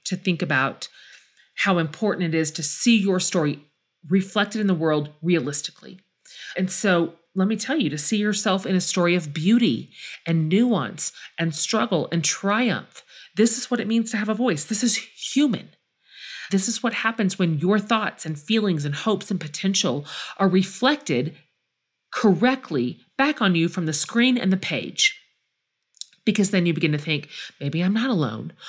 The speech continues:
or, "I can do this," or, "My life does matter." Because there it is right in front of you. Like my friend Joe Saxton says, "You can't be what you can't see." So today, we're gonna talk about Black stories in our world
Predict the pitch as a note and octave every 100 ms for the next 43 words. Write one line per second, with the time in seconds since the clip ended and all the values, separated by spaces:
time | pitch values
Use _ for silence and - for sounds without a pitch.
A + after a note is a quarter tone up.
0 | - - D#3 C#3 E3+ F#3+ - B3 C4+ F3+
1 | C3+ A2 F2+ - - - - F#3 E3 E3
2 | - - F3+ F#3+ G#3+ A3 - F#3+ G#3 G3
3 | A#3 - - - - - - F#3+ F#3+ G#3
4 | B3+ F#4+ G#3+ E3+ D#3+ G3 C#4 G3 C3+ C#3
5 | _ _ _ _ _ _ - - F#3 E3+
6 | F#3 F#3 G3 G3 G3 G#3 A3 A3 C4+ C4
7 | E3+ D3 B2 G2+ - - - - F3 G#3
8 | - A3+ A3 - - D4 A#3+ D3 F#3+ -
9 | - F3+ F#3 F#3+ - G3 - - E3 -
10 | _ - - F3+ D#3 D3+ G#3 D#3 E3+ -
11 | - - - F#3 F#3+ F#3 F#3 E3 A#2+ E3
12 | - - C#3+ A#2+ C3 A3+ - - E3 E3+
13 | F#3+ E3 C#3+ D3+